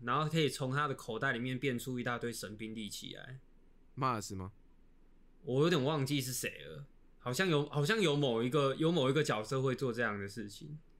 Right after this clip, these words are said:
Speaker 1: 就是说他，他会打开他的宝库里面，他会说：“我这边有一大堆神兵利器，我看我今天要用什么对付你。”
Speaker 2: 哦，说到这个，
Speaker 1: 好像，好像有一个这样的角色，没事，你继续讲。
Speaker 2: 很常见欸，这个。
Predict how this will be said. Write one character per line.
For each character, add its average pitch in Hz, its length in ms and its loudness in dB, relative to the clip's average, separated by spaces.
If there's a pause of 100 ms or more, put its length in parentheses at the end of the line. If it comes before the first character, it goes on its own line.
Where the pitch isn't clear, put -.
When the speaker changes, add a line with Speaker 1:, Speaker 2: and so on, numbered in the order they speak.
(760)
Speaker 1:
就 143 120 4
是 160 200 4
说 156 80 4
他， 165 200 4
他 180 160 2
会 196 60 2
打 127 180 0
开 147 100 0
他 156 140 2
的 147 80 -4
宝 117 160 0
库 143 200 -2
里 113 160 -2
面， 120 160 -4
他 123 120 0
会 127 40 -2
说 131 160 -4
：“我 120 160 -2
这 117 80 -6
边 127 140 -4
有 - 20 -2
一 113 60 -4
大 120 160 0
堆 117 80 -2
神 110 240 -8
兵 117 160 -6
利 113 140 -6
器， 120 180 -6
我 113 140 -2
看 131 200 -6
我 113 80 -4
今 120 160 -6
天 123 80 -4
要 117 120 -4
用 117 120 -8
什 110 120 -12
么 95 80 -14
对 104 180 -8
付 98 160 -18
你。” 101 220 -16 (1200)
Speaker 2:
哦， 143 260 -2 (1400)
说 220 240 -4
到 240 120 4
这 202 160 2
个， 104 180 2
Speaker 1:
好 - 0 -
像， 131 100 -16
好 131 100 -4
像 196 100 2
有 143 160 4
一 127 60 2
个 131 140 2
这 151 80 2
样 127 120 0
的 110 80 -4
角 98 220 -6
色， 104 140 -8
没 104 120 -6
事， 120 120 -6
你 113 80 -4
继 - 20 -6
续 107 60 -6
讲。 - 20 0
Speaker 2:
很 135 100 0
常 135 240 0
见 165 220 0
欸， 101 100 0
这 101 140 0
个。 - 180 -4